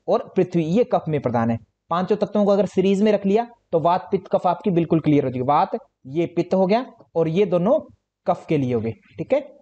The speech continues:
तो वात पहले आ गया दो तत्वों के साथ, अगले दो तत्वों के साथ पित्त आ गया, आगे एक ही तत्व बचता है पृथ्वी, तो वो साथ में लास्ट वाले के साथ कनेक्शन करेगा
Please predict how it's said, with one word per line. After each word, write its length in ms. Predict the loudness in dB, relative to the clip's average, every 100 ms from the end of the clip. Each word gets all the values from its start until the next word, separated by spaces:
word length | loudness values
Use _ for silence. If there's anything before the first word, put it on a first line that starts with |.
| _ _ -4
तो 100 | -2
वात 400 | 2 0 0 0
पहले 240 | 2 2
आ 100 | 2
गया 240 | 0 -2 0
दो 120 | -2
तत्वों 300 | 0 -2 0
के 100 | 0
साथ, 140 | 0 -2 -2 _ _
अगले 240 | 0 2
दो 120 | 2 0
तत्वों 260 | 0 -2
के 60 | 0
साथ 120 | -2
पित्त 320 | 0 -4 0
आ 100 | 0
गया, 300 | 2 -2 -4 -20 _ -4
आगे 240 | 0 2
एक 260 | 2 2 0
ही 40 |
तत्व 260 | -4 -2 0
बचता 220 | 2 0
है 40 |
पृथ्वी, 420 | -2 0 0 -2 -6 _
तो 80 | 0
वो 80 | 0
साथ 240 | 2 0 0
में 80 | 2
लास्ट 260 | 0 2
वाले 140 | 0 0
के 40 |
साथ 100 | -4 -2
कनेक्शन 320 | -2 0 0
करेगा 320 | 2 2 0